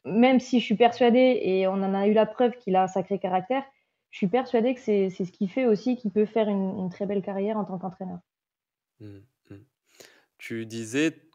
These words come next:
Speaker 2: que, hum, intérieurement, c'est pas forcément ce que tu ressentais, toi, malgré le,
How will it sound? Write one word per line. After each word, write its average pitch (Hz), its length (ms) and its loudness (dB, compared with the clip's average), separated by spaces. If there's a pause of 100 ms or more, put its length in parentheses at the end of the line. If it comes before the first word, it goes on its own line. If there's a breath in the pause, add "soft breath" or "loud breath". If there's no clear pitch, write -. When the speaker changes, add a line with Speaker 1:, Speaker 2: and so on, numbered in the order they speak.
Speaker 2:
que, 104 380 -10
hum, 98 280 -16
intérieurement, 113 840 -4
c'est - 200 -14
pas 120 100 -4
forcément 117 460 -8
ce 120 100 -12
que 107 100 -10
tu - 160 -12
ressentais, 104 580 -6
toi, 139 240 -4
malgré 98 400 -8 (100)
le, 98 220 -14